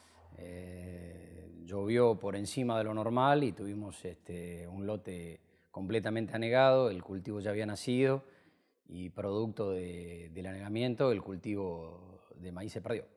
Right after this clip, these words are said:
Y después de ver el cultivo perdido, una angustia muy grande y una desazón muy fuerte. La experiencia que tengo con otros seguros es, eh, seguros de granizo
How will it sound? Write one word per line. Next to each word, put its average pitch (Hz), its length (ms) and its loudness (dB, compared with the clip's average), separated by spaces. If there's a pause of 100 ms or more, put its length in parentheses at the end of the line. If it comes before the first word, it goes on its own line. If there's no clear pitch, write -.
(240)
Y 85 300 -8
después 92 400 4
de 123 140 8
ver 131 100 10
el 117 140 4
cultivo 95 760 -2
perdido, 123 680 8
una 110 220 0
angustia 113 340 2
muy 117 160 2
grande 139 340 8
y 117 80 4
una 104 160 0
desazón 98 580 -2
muy 90 380 -2
fuerte. - 400 -2
La 107 80 -2
experiencia 170 400 4
que 135 140 6
tengo 170 260 4
con 139 100 4
otros 143 220 2
seguros 151 540 6
es, 131 580 2
eh, 101 300 -2
seguros 127 420 6
de 113 80 4
granizo 110 500 2